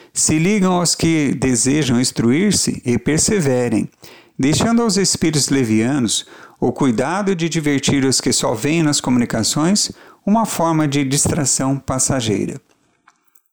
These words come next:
É somente pela regularidade e a frequência dessas comunicações que podemos apreciar o valor moral e intelectual dos espíritos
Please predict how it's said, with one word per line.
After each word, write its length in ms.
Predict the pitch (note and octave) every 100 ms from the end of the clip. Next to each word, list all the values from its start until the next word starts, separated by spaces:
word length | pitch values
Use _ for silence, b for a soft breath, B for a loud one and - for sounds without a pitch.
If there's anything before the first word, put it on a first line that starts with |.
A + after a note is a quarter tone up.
| _ -
É 100 | B2+
somente 640 | - B2+ B2 D#3+ F3 -
pela 300 | - C3 B2+
regularidade 1120 | A2 F#3 G3 G3 E3+ D3 G#2+ A#2 A#2+ G2 - B B B -
e 100 | C3
a 40 |
frequência 720 | C#3 E3 D#3 - F#3 A3+ -
dessas 380 | D3 C#3+ C#3+ C#3
comunicações 1000 | - B2 A2+ G#2+ G#2+ - D3 D3 G#2 - B B B -
que 100 | D#3+
podemos 440 | F#3 E3+ F#3+ E3+
apreciar 600 | F#3+ - F3 - D#3+ D3
o 60 | B2+
valor 300 | B2+ A#2+ A2
moral 640 | G#2+ G2+ A2+ D3+ A#3 - -
e 80 | D#3
intelectual 680 | G3+ - E3 D#3+ - C#3 C3+
dos 220 | C3+ C#3
espíritos 680 | C#3+ - B2 G#2+ - -